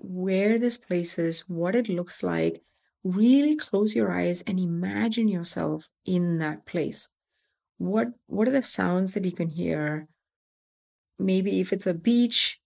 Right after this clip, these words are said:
you know, maybe, um, describe how it feels. Is it the middle of the day? Is it the end of the evening? Is the sun setting, or is it early in the morning?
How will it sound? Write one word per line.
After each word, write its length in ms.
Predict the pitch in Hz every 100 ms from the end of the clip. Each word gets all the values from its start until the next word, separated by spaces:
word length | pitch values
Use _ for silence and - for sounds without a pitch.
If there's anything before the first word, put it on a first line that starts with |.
| -
you 120 | 208
know, 340 | 180 196 208 -
maybe, 640 | 175 185 185 185 185 185 -
um, 300 | 180 175 170
describe 520 | 180 - 202 208 208
how 280 | - 185 185
it 100 | 185
feels. 320 | 190 185 180
Is 160 | 165
it 220 | 175 156 - _ _ _ -
the 80 | 185
middle 240 | 233 262
of 100 | 247
the 60 | 240
day? 380 | 220 226 226 226
Is 240 | - 170
it 100 | 175
the 180 | 175 -
end 260 | 233 247 247
of 100 | 226
the 160 | 220 220
evening? 440 | 220 220 226 214
Is 120 | 185
the 100 | -
sun 320 | 185 - 226 240
setting, 680 | - 220 220 226 220 214
or 140 | - 175
is 120 | 175
it 100 | -
early 260 | 202 220 233
in 80 |
the 60 | 202
morning? 720 | 180 208 233 233 233 233 233